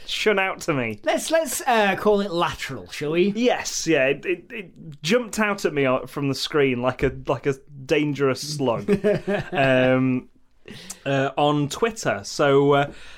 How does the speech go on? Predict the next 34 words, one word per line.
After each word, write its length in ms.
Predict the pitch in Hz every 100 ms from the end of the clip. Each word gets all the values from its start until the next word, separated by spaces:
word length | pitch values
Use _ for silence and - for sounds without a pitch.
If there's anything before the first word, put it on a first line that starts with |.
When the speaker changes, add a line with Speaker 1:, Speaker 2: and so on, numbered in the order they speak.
| -
Speaker 1:
My 140 | 196 190
Waste 200 | 180 160
of 60 |
Talent 440 | 147 170 160 - 147
got 160 | 156
in 60 | 151
touch 200 | 165 -
with 120 | 147
us 120 | 143 -
on 180 | 147 139
Twitter 540 | - 185 - 226 220 - - 156
at 240 | 151 -
Life's 400 | 156 147 151 143
a 60 | 143
Pitch 180 | 160
Show. 220 | - 180 226
You 100 | 190
can 160 | 139
find 260 | 127 143 135
us 80 | 127
as 120 | 127
well 400 | 139 143 143 -
on 380 | 143 139 135 135 - - - -
Facebook 420 | - 151 - 196 -
at 160 | 131
facebook 380 | - - 131 -
dot 120 | 123
com 200 | - 131
forward 360 | 127 147 147 135
slash 400 | - 127 117 - -
life's 400 | 120 127 135 139
a 40 |
pitch 240 | 131 123 -
podcast. 560 | 143 135 165 156 -